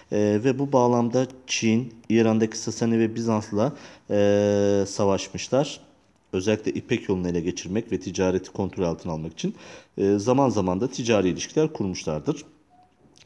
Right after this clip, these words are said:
Türk-Çin ilişkilerine baktığımızda en çok ilişki kurduğu devlet Türklerin Çin olmuştur.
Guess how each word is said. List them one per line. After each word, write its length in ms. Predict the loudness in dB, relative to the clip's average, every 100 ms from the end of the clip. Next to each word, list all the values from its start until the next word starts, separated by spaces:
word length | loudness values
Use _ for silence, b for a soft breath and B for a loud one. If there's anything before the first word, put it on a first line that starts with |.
| -20
Türk-Çin 440 | -2 -2 -2 -2 0
ilişkilerine 540 | 0 -2 2 2 2
baktığımızda 640 | 2 0 -2 -2 0 0 -2 B B B
en 160 | 0 2
çok 280 | 0 -2 -2
ilişki 340 | -4 -4 -6
kurduğu 380 | -4 -2 0 2
devlet 360 | 2 2 0
Türklerin 400 | -4 -4 -2 -2
Çin 220 | -2 -4 -2
olmuştur. 540 | -2 -4 -2 -2 -2